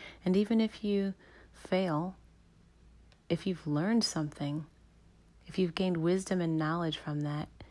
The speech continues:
you've still won. And I think also one thing that I see and hear from just the different resources that I've read and different videos that, that I've listened to,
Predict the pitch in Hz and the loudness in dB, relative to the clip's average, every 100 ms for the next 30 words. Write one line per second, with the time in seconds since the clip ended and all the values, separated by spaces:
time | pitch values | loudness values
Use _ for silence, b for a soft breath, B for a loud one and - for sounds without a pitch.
0 | B B - 151 - - 160 143 147 160 | B B -4 -4 -4 -6 -4 -4 -4 -4
1 | 175 156 156 - _ - - - - - | -2 -2 -6 -10 _ -20 -20 -20 -20 -20
2 | - B B B B B B B - 180 | -20 B B B B B B B -4 2
3 | 180 175 175 175 - - 180 - 202 - | 4 6 4 2 0 -2 0 0 0 4
4 | 190 190 - 185 180 175 175 B B B | 4 4 2 4 4 4 2 B B B
5 | B B 214 214 214 214 196 190 180 180 | B B 4 4 4 4 6 8 6 4
6 | - 185 180 175 170 175 165 160 170 160 | 0 2 4 4 4 2 0 -2 0 2
7 | 165 160 170 - - - - - 208 226 | 2 0 -4 -14 -20 -16 -10 -2 0 0
8 | - 180 180 170 170 165 - - - 175 | 0 2 0 0 2 2 -2 -10 -8 -2
9 | 175 - 165 156 160 - 151 151 175 202 | 0 0 -2 -2 -4 0 0 0 0 2
10 | 196 185 175 156 151 156 156 165 202 208 | 4 2 2 0 0 -2 -2 0 2 4
11 | 190 185 185 - 175 170 - - - 170 | 4 2 -2 -4 -2 -4 -8 -14 -6 -2
12 | 165 160 185 202 208 202 208 | 0 0 -2 -2 -2 0 0